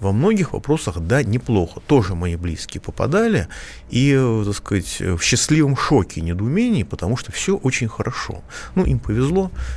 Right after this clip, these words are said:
в соответствующих больницах. Обычно государственных, бесплатных, по скорой помощи, и, тем не менее, все очень хорошо. Но это как повезет.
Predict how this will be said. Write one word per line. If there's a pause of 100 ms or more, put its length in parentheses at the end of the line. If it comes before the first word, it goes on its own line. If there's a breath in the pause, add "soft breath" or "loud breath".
в
соответствующих
больницах. (400 loud breath)
Обычно
государственных,
бесплатных,
по
скорой
помощи,
и,
тем
не
менее,
все
очень
хорошо. (560 loud breath)
Но
это
как
повезет.